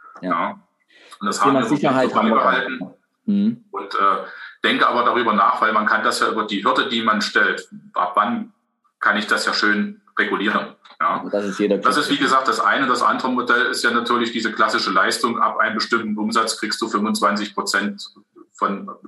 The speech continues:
Speaker 2: wer beteiligt von der, von dem Umsatz, der dann drüber ist,
Speaker 1: Mhm.
Speaker 2: fünfundzwanzig Prozent als Bruttlohn. So.
Speaker 1: Ja.
Speaker 2: Und das ist so das große Thema, was ich sage, ja, lohnt sich denn das? Ja,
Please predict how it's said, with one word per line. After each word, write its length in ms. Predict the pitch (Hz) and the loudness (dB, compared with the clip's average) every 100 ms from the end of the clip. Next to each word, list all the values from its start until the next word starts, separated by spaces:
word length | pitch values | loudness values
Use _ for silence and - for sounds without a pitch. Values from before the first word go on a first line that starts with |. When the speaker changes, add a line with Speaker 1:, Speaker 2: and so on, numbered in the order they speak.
| - - | -20 -8
Speaker 2:
wer 160 | 104 107 | -2 0
beteiligt 480 | 110 107 104 104 - | 0 0 0 -2 -2
von 140 | 95 | -2
der, 200 | 95 - | -2 -2
von 140 | 98 | -6
dem 180 | 95 95 | -6 -8
Umsatz, 400 | - 107 104 - | -8 -4 -2 -2
der 100 | 95 | -4
dann 160 | - - | -2 -2
drüber 340 | - 131 117 | -2 0 0
ist, 220 | 110 - - | 0 -4 -10
Speaker 1:
Mhm. 420 | - - - - | -14 -14 -8 -2
Speaker 2:
fünfundzwanzig 560 | 92 104 101 101 104 | 0 0 0 0 -4
Prozent 340 | - - 98 101 | -6 -2 -2 -2
als 220 | - - | -4 -6
Bruttlohn. 540 | - - - 87 71 - - - | -4 -2 -2 -4 -8 -18 -18 -6
So. 300 | - - - | -4 -4 -6
Speaker 1:
Ja. 160 | 78 - - _ _ _ - | -8 -10 -20 _ _ _ -18
Speaker 2:
Und 80 | - | -4
das 160 | 110 156 | 0 0
ist 140 | 147 | 0
so 80 | 139 | 0
das 240 | 143 - | 0 0
große 280 | - 131 131 | 0 0 0
Thema, 300 | 123 127 123 | 0 2 2
was 140 | 120 117 | 2 0
ich 160 | 113 | 2
sage, 520 | 117 113 117 113 117 - | 2 2 2 0 -4 -6
ja, 160 | 117 - - - 123 - - | -2 -2 -4 -14 -16 -16 -4
lohnt 260 | 110 131 139 | 0 0 -2
sich 240 | 120 117 | -4 -4
denn 160 | 98 90 | -4 -2
das? 340 | 80 - - - - - - - | -4 -6 -12 -20 -20 -20 -12 -2
Ja, 340 | 98 110 - | 0 0 -2